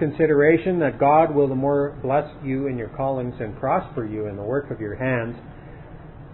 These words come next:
<clears throat> the more conscientious you are in hearkening to the call and invitations of Jesus Christ. And the reason is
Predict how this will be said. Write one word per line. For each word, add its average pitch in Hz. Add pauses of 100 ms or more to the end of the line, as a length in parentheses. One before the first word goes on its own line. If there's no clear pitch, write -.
<clears throat> 135 (1000)
the 107
more 123
conscientious 135 (100)
you 139
are 127 (440)
in 117
hearkening 117
to 113
the 120
call 120
and 117
invitations 113
of 107
Jesus 110
Christ. 113 (1000)
And 123
the 139
reason 156
is 139